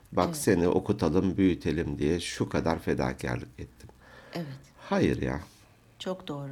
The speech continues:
Speaker 2: Çok doğru bir şey
Speaker 1: Dengeli,
Speaker 2: söyledin.
Speaker 1: dengeli yürüsün. Dengeli
Speaker 2: Evet.
Speaker 1: yürüsün.
Speaker 2: Evet. Zaten denge çok önemli.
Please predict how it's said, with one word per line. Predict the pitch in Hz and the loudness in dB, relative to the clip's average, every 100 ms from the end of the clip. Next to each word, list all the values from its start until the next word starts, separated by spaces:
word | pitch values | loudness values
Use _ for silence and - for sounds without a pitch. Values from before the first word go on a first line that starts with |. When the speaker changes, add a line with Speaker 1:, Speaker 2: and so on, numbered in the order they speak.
| 139 - | -12 -14
Speaker 2:
Çok | - 214 - | -14 -8 -2
doğru | 156 143 | -2 -2
bir | 143 | -8
şey | - | 6
Speaker 1:
Dengeli, | 147 139 127 120 101 | 10 10 10 8 8
Speaker 2:
söyledin. | 131 | 8
Speaker 1:
dengeli | 160 165 143 110 | 10 12 10 10
yürüsün. | 90 78 - - - - | 8 6 0 -8 -12 -4
Dengeli | 139 127 98 | 0 2 2
Speaker 2:
Evet. | 71 | 2
Speaker 1:
yürüsün. | 76 - - - - _ | -2 -6 -12 -16 -18 _
Speaker 2:
Evet. | 196 139 - - | -4 -4 -8 -10
Zaten | - 247 185 220 226 | -6 -6 -6 -6 0
denge | 185 185 180 175 - | 2 4 2 -2 -4
çok | - 143 | -14 -10
önemli. | 131 127 120 117 | -8 -4 -4 -6